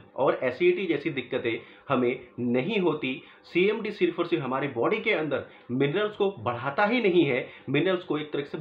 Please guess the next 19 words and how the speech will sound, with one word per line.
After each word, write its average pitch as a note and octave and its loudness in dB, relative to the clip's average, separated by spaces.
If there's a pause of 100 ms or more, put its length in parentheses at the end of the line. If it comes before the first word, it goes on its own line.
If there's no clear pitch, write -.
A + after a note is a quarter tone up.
balance E3+ 4
करता A#2+ -2
है। G2+ -4
बहुत D#3+ -4
सारे F3 0
लोग F3 0
ये F3 6
सवाल B2+ 0
करते B2 -6
हैं A#2+ -4 (280)
कि D#3 0
सर F3+ 0
जिनकी D3+ 0
body D3 2
में D#3+ 2
अगर D#3+ 0
minerals C3+ 0
अच्छे - 0
हैं C#3+ 0